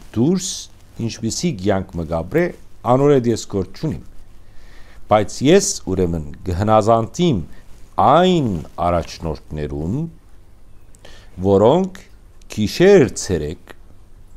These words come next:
կհսկեն իմ հոգիս փրկությանը։ Ինչու կհսկեն, այնպես մը գսե կհսկեն, որպես թե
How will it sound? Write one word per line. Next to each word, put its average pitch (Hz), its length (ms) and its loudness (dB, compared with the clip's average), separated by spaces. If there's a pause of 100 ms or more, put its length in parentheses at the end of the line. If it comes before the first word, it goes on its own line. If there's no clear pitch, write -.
(280)
կհսկեն 117 760 0 (420)
իմ 147 260 0
հոգիս 101 680 -2
փրկությանը։ 92 840 -2 (680)
Ինչու 110 360 -2
կհսկեն, 113 680 2 (1120)
այնպես 135 760 4
մը 139 160 4
գսե 92 340 -2
կհսկեն, 87 720 -2 (460)
որպես 123 600 4
թե 156 220 2